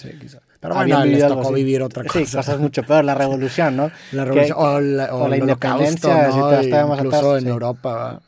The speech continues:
Speaker 2: Sí, pero bueno, t-, para, para México como que el tema de la Segunda Guerra Mundial lo vemos muy distante.
Speaker 1: Muy distante,
Speaker 2: Pero
Speaker 1: sí.
Speaker 2: hay
Speaker 1: Es que
Speaker 2: ciertas
Speaker 1: estábamos con nuestros
Speaker 2: sí.
Speaker 1: propios problemas, güey.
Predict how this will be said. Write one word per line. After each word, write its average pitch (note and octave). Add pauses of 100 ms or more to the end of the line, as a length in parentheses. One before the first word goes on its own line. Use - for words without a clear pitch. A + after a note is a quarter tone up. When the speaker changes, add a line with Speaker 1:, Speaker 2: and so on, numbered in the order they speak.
(240)
Speaker 2:
Sí, C3
pero D3
bueno, E3
t-, -
para, C#3 (600)
para D#3+
México E3+
como D#3
que C3+
el A#2+
tema C#3
de E3
la D#3+
Segunda C3+
Guerra D3
Mundial A#2
lo B2+
vemos B2
muy B2
distante. A#2+
Speaker 1:
Muy B2
distante, -
Speaker 2:
Pero C3
Speaker 1:
sí. B2
Speaker 2:
hay B2+
Speaker 1:
Es B2
que -
Speaker 2:
ciertas C3+
Speaker 1:
estábamos D#3+
con E3+
nuestros C3+
Speaker 2:
sí. A#2
Speaker 1:
propios D#3+
problemas, C#3+
güey. A#2+